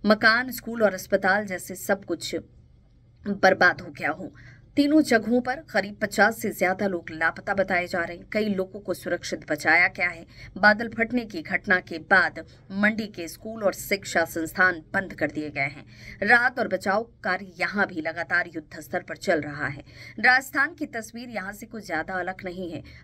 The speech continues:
हर तरफ पानी ही पानी है। और आज राजस्थान से भी एक ऐसी तस्वीर आई जहां पर बेसमेंट में पानी भरने की वजह से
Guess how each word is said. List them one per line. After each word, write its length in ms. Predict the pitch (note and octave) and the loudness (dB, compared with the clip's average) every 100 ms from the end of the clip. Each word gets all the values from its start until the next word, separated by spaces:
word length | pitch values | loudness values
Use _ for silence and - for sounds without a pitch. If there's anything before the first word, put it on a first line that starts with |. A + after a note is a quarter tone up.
| - | -2
हर 120 | A#3 | 0
तरफ 300 | - A3+ A3 | 2 0 0
पानी 220 | G#3 F#3 G3 | -2 -2 -4
ही 160 | F#3 | -12
पानी 360 | D#3 E3 F#3 G3 | -6 -6 -6 -10
है। 140 | F3+ F#3+ _ - | -14 -14 _ -10
और 160 | - F3 | -2 0
आज 400 | - F#3 F#3+ F#3+ F3+ - - G3 | 2 2 0 -2 -8 -8 -18 2
राजस्थान 680 | G3 F#3+ F#3+ - G3+ G#3 | 4 4 -2 -2 0 0
से 240 | G#3+ - E3+ | -4 -10 -10
भी 300 | E3+ E3+ F3+ - _ - | -10 -12 -12 -18 _ -16
एक 220 | E3+ - | -14 -4
ऐसी 260 | C#3 G3+ G3+ | -4 -4 -10
तस्वीर 480 | F3 E3 - G3+ | -12 -10 -6 -4
आई 200 | F3 D#3+ | -4 -6
जहां 340 | E3 E3+ E3 E3 | -4 -4 -2 -4
पर 160 | - | -4
बेसमेंट 540 | D3+ F#3 G3 A3+ A3+ G#3+ | -6 -6 -6 -6 -6 -4
में 100 | E3+ | -4
पानी 340 | E3+ D#3 D#3 - | -4 -6 -8 -10
भरने 280 | G#3+ F#3+ | -8 -8
की 120 | F3 D3 | -10 -8
वजह 220 | D3 D3+ | -8 -8
से 260 | D3 D3 | -8 -12